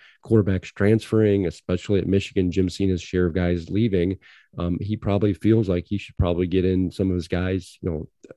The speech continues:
you know, f-, further down the depth chart, perhaps earlier in games, at least when you're, you're ahead. You know, you know, Michigan had a comfortable twenty-six point lead. I don't think that was certainly near blowout status, but it was, it was comfortable enough for him to feel like he could throw,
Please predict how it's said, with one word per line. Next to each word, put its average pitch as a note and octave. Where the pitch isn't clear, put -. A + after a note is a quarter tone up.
you F#2
know, -
f-, -
further G2
down F#2
the F2
depth G#2+
chart, F#2
perhaps F#2+
earlier G2
in F2+
games, G2+
at G2+
least A#2
when B2
you're, G#2
you're G#2
ahead. G2
You F#2
know, E2+
you -
know, E2
Michigan F#2+
had F#2+
a G2
comfortable G#2
twenty-six G#2
point G#2+
lead. F#2+
I F#2+
don't G#2
think G2+
that F2+
was -
certainly F2+
near F#2+
blowout G2
status, E2
but F#2+
it F#2
was, F2+
it G2+
was F#2
comfortable B2
enough F2+
for E2+
him A2+
to F2
feel F#2
like F2
he -
could -
throw, F#2